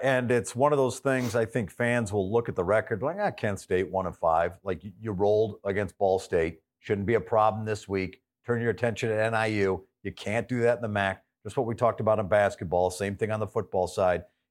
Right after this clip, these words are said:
If the defense has gotta do what they've done all season, really stifle teams out of the gate and give the offense a chance to get chugging along. They're one of the best defenses in the first quarter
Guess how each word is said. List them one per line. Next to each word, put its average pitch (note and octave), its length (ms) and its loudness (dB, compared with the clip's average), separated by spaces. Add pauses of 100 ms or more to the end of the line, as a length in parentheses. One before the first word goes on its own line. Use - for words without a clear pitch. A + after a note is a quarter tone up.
If C3 260 0 (460)
the - 60 0
defense F3 500 2
has D3+ 120 2
gotta E3+ 200 6
do D#3+ 180 4
what E3+ 200 4
they've D3+ 280 4
done C3+ 340 2
all C3+ 300 4
season, G2+ 480 -4 (560)
really E3 400 4
stifle C#3+ 560 0
teams A2+ 500 -4
out A#2+ 180 4
of G#2+ 60 0
the A2 60 2
gate G2+ 500 0
and G#2+ 160 -6
give A#2+ 180 0
the A#2 140 -2
offense G#2 480 2
a F#2 60 -10
chance G#2 360 -6
to G2 80 -12
get F#2+ 160 -2
chugging G2 320 0
along. F2+ 400 0 (680)
They're B2 140 2
one C3+ 180 2
of A2+ 60 2
the G#2+ 60 -2
best G#2 260 2
defenses F#2 560 -4
in F2 60 -6
the E2+ 60 -4
first G2 280 -6
quarter F2+ 440 0